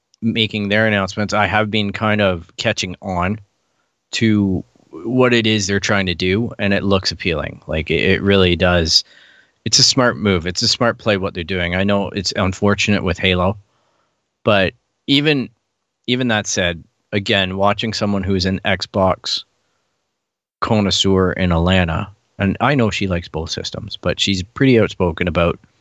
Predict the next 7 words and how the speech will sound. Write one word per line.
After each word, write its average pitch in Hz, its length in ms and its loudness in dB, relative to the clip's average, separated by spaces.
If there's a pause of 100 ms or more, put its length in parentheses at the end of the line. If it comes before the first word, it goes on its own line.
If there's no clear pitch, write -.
(880)
how 98 420 2 (100)
awesome 95 540 2
Xbox 82 520 -4
is. 78 280 -2
She - 160 0
has 87 200 0
a, 85 120 0